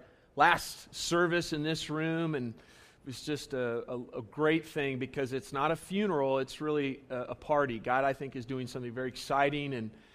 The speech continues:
and inviting us to join him in something that's even bigger than our community right now. And so we're, we're really excited. We hope you get a sense of that as you're, you're part of this journey with us.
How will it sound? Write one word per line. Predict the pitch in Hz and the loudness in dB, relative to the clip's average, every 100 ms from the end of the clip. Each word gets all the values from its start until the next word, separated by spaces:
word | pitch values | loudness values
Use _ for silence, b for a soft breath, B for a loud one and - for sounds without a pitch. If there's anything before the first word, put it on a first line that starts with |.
| b b | b b
and | 127 | -2
inviting | 123 113 131 143 139 | -2 4 4 4 2
us | 135 131 | -2 -4
to | - 127 | -6 -6
join | 110 120 143 147 | -6 -2 0 0
him | 143 135 131 | 0 -2 -2
in | 123 | -6
something | - 135 135 | -6 -6 -4
that's | 127 - | -6 -4
even | 131 127 | -4 -2
bigger | 117 135 139 | 0 0 0
than | 131 123 120 - | 0 0 -2 0
our | 127 131 | 0 0
community | - 127 131 123 120 | -4 -6 -4 -4 -2
right | 113 104 | -2 0
now. | 127 147 190 | 0 2 2
And | 131 113 | 0 -4
so | - 123 117 b b b b | -4 -4 -4 b b b b
we're, | 127 143 | 2 2
we're | 135 139 | 2 2
really | 156 175 160 | 4 6 6
excited. | 147 180 147 123 | 6 6 6 6
We | 120 | 2
hope | 143 151 139 | 0 0 0
you | |
get | 131 139 | 2 2
a | |
sense | 123 - 139 | 2 -4 -4
of | 139 | 0
that | 127 123 127 120 | 2 4 2 0
as | 123 120 113 | -2 -2 -4
you're, | 127 127 123 | -4 -2 -4
you're | 135 127 | -4 -4
part | 123 - 139 131 | -4 -2 0 0
of | 117 | 0
this | 113 - - | -4 -6 -12
journey | 123 131 127 | -6 -4 -2
with | 120 139 143 | 0 -2 0
us. | 113 - | -2 -4